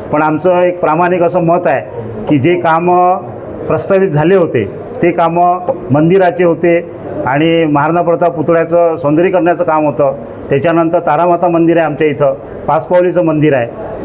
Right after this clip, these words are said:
या मंदिराचं विकासाचं काम त्यामध्ये होतं आणि ते कामं रद्द करून त्या ठिकाणी, अ, बेंचेस आणि सौर ऊर्जेवर चालणारे लाईट हे, हे कामं प्रस्तावित करून आणि उर्वरित सर्व,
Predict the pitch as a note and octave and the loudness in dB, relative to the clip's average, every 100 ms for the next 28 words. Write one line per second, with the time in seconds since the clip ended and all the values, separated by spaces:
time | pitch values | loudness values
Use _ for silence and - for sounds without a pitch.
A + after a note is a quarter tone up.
0 | D#3 F3 E3 E3+ F#3+ F#3 G#3+ D#3 D#3 G3 | 0 2 2 2 2 2 2 0 0 0
1 | G#3 G#3+ G#3 F#3 F#3 F3+ F3+ - D#3+ E3 | 0 -2 0 0 0 -2 -6 -4 -2 0
2 | E3 E3+ E3 C3 D3+ D#3 - - - - | 2 2 2 0 0 -2 -4 -14 -10 -4
3 | D3+ F3+ G#3+ G#3+ F#3+ G3+ F3+ F3 G#3 F#3+ | -2 0 -2 0 0 2 0 2 0 2
4 | E3 B2 - - - - - - - F3+ | 0 -2 -6 -14 -14 -14 -12 -8 0 0
5 | F#3 F3 F#3+ F#3+ G#3 A3 G#3+ - - - | 2 0 2 2 0 -2 -8 -14 -8 -2
6 | C3 C3 A2+ D#3+ E3+ E3+ G3+ F#3 E3+ F#3 | 0 2 2 2 2 0 0 2 2 2
7 | G3 G3+ - - - - F#3 F#3+ F3 G3 | 2 0 -8 -14 -10 -2 2 2 2 2
8 | F#3+ F3 E3+ F3+ F3+ E3+ E3+ D#3+ A2+ - | 2 0 2 2 2 2 2 0 -2 -6
9 | - - - D3+ G3+ G3+ - D3+ G#3+ G3 | -12 -6 0 2 2 -2 -2 0 2 2
10 | G3+ F#3 E3+ G3+ F#3+ F#3+ F3 G3 A#3 - | 2 0 0 2 0 2 0 0 -4 -10
11 | - - - D#3+ F3+ E3+ G3 G3 G3+ G#3 | -12 -8 -2 2 4 4 4 2 2 4
12 | G#3+ G#3 G3+ | 4 2 0